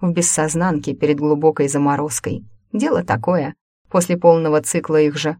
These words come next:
рано или поздно придётся использовать повторно.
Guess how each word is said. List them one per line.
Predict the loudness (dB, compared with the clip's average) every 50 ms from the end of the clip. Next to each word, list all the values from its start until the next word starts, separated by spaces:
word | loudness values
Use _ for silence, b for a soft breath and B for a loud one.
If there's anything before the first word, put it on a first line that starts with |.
| _ _
рано | 0 2 2 4 2 2 2
или | 2 2 2
поздно | 2 2 4 2 4 2 0 -2
придётся | 0 -2 0 0 0 -2 -2 -2 -2 -2
использовать | -2 -2 0 0 2 2 2 0 -2 -2 -4 -6 -8 -12 _ _ _ _
повторно. | -2 -2 -2 -2 -4 -6 -4 -4 -2 -2 -4 -4 -6 -8